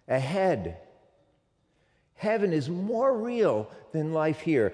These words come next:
C S Lewis calls life here the Shadowlands in comparison to the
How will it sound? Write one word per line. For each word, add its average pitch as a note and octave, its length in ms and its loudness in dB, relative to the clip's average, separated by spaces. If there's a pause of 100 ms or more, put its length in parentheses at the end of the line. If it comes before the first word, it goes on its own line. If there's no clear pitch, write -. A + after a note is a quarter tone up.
(140)
C A3+ 220 -2
S A3+ 180 0
Lewis G3+ 320 2
calls E3+ 460 0 (160)
life D#3 320 0
here G#3+ 380 0 (160)
the D#3+ 80 0
Shadowlands D#3 960 2
in G#2+ 120 -2
comparison A#2+ 760 -2
to F2+ 120 -14
the G2+ 200 -2